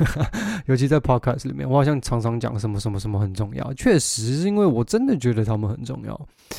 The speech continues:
呃，会有这个感受，也是因为就是来英国工作之后认识不同的人嘛。那常常我发现，就是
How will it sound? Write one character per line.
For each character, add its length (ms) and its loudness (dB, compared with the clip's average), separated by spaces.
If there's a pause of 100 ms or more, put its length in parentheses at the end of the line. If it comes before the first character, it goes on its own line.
(420)
呃， 380 2
会 220 4
有 60 6
这 120 4
个 40 2
感 220 -4
受， 220 4
也 100 2
是 100 -2
因 100 2
为 180 4
就 160 0
是 80 2
来 160 2
英 120 -2
国 280 -2
工 200 -2
作 220 0
之 140 -4
后 100 2
认 180 2
识 140 -4
不 100 -4
同 200 -4
的 60 -8
人 180 -8
嘛。 180 -12
那 180 -8 (520)
常 180 -2
常 160 2
我 80 2
发 160 2
现， 240 2
就 100 0
是 160 2